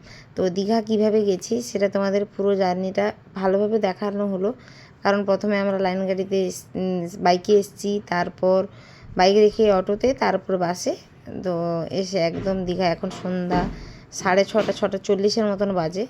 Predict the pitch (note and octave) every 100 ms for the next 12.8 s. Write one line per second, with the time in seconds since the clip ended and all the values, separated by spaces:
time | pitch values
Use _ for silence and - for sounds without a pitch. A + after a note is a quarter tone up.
0 | - - - - F#3 F3+ F3 E3+ - E3
1 | E3+ D#3 F3+ F#3+ F#3 F3+ F3+ F#3 F#3 F#3
2 | F3+ F#3 F3+ F#3 - - - - F#3+ F3+
3 | F3+ F3+ F3 F#3 F#3 F3 E3+ - F#3+ F#3
4 | F#3+ G3 - F#3 F#3+ G3+ G#3+ G#3+ - -
5 | - - - - - G3 G3 G3+ G#3 A3+
6 | G#3+ F#3 F3 F3 - - - - G3+ G#3
7 | G3+ G3+ - G3+ B3 A#3+ A#3 A#3 B3+ C4+
8 | B3+ B3 A#3+ G3+ F#3+ F#3+ F#3 F3 - -
9 | - - - G#3 G#3+ A#3+ A#3+ F#3 A3 A3
10 | G3+ G#3 G3+ F#3 G3 G3 G3+ G3 F#3+ G3+
11 | G#3 G#3 A3 - G3+ G3+ - F#3 G#3+ G#3+
12 | F#3 F3+ F3 E3+ - - F#3 F#3